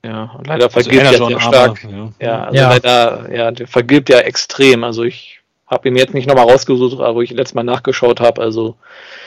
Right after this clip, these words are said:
Speaker 1: diese, die blauen Teile, also das ist, sieht echt nicht schön aus, also das Material
Speaker 3: Ja, das,
Speaker 1: äh, eine
Speaker 3: das
Speaker 1: Schande.
Speaker 3: ist leider diese Phase halt gewesen, wo, äh, äh,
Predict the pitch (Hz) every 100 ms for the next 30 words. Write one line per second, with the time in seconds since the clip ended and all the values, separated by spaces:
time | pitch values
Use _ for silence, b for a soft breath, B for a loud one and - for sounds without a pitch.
0 | B B - 113 113 110 113 123 123 131
1 | 143 131 123 123 120 120 120 113 113 110
2 | 107 107 110 - - - - - 117 113
3 | 117 - 123 - 123 113 110 110 113 110
4 | - 113 - 113 113 135 - - _ 151
5 | - - 135 127 - 117 160 156 170 160
6 | 160 151 - 156 175 165 156 160 165 165
7 | 147 165 156 151 139 147 147 143 139 135
8 | 135 135 135 131 131 131